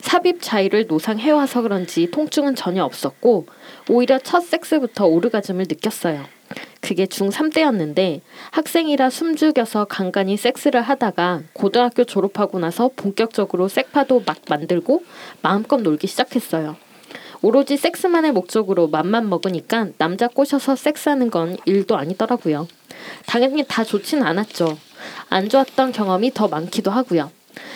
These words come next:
그래도 섹스가 너무 좋고 숨 쉬는 거랑 같아서 열심히 섹스를 하고 다녔어요. 그래서인지 지금은 섹스 없으면 못 살아요. 그리고 그게 문제고요. 하루라도 섹스를 안 하면 잠을 못 잡니다.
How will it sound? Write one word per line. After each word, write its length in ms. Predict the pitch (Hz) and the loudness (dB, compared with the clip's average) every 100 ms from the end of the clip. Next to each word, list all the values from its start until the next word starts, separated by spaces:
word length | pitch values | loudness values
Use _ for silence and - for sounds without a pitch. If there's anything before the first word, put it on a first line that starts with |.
| - | -12
그래도 340 | - 262 262 262 | 0 2 2 2
섹스가 440 | 302 - 339 320 | 2 0 0 2
너무 260 | 202 170 202 | 2 0 -2
좋고 580 | - - - 165 165 | -6 -8 0 2 4
숨 220 | 165 - 294 | 2 0 0
쉬는 280 | 320 302 | 2 0
거랑 220 | 247 196 196 | 2 0 -2
같아서 580 | - - 175 - 233 - 202 | -8 -6 -4 0 0 0 0
열심히 520 | 160 165 - 180 208 | 0 0 -4 -2 0
섹스를 500 | - 302 - 190 185 | 0 -2 -2 -4 -2
하고 240 | - 247 | 2 2
다녔어요. 640 | 240 196 226 - 160 156 - _ _ - - - - | 2 0 -2 -2 -4 -4 -8 _ _ -20 -16 -16 -8
그래서인지 640 | - 247 285 262 233 240 226 | 0 2 4 2 2 0 -2
지금은 520 | - 185 190 247 196 | -2 -2 2 2 2
섹스 300 | - 311 339 | 0 0 0
없으면 400 | 311 - 190 160 | 0 0 -2 0
못 120 | 165 | -2
살아요. 420 | - 214 190 151 143 _ _ | 0 -2 0 -2 -4 _ _
그리고 440 | - 190 - 285 349 | -4 -4 0 0 0
그게 240 | - - 175 | -4 -2 0
문제고요. 640 | 160 170 196 190 156 143 - _ - - - | 0 -2 -2 0 -2 -2 -8 _ -18 -16 -6
하루라도 480 | - 349 349 311 294 | 0 2 4 2 2
섹스를 400 | 277 330 - 320 | 0 0 0 2
안 180 | 277 170 | 2 2
하면 300 | 175 202 226 | 2 2 0
잠을 320 | 196 202 196 190 | -2 -2 0 0
못 180 | 170 | 0
잡니다. 600 | - 233 208 165 147 151 | 0 0 0 -2 -2 -4